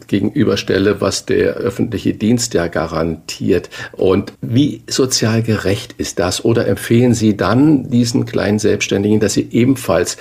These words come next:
sich an diesen Lohnabschlüssen erhöhen und zum Beispiel ihre Preise, um dann auch mitziehen zu können, um konkurrenzfähig zu bleiben, wenn es um Mitarbeiter, Mitarbeiterinnen geht,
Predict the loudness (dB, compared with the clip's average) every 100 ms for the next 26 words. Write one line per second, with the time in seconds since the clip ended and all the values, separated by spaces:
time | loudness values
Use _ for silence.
0 | -14 -8 -6 -4 -4 -4 -2 0 2 2
1 | 0 -4 -2 -2 0 0 2 0 -2 -2
2 | -4 -4 -4 -4 -4 -4 0 0 0 0
3 | -2 -2 -6 -2 -2 0 -4 0 -2 0
4 | -2 -2 0 -2 -2 -2 2 0 -2 -6
5 | 0 0 2 2 0 0 -2 -2 -2 -4
6 | -4 -2 -2 -2 -4 -4 -4 -4 -4 -2
7 | -2 -2 -4 -2 -2 -2 -4 -4 -4 -6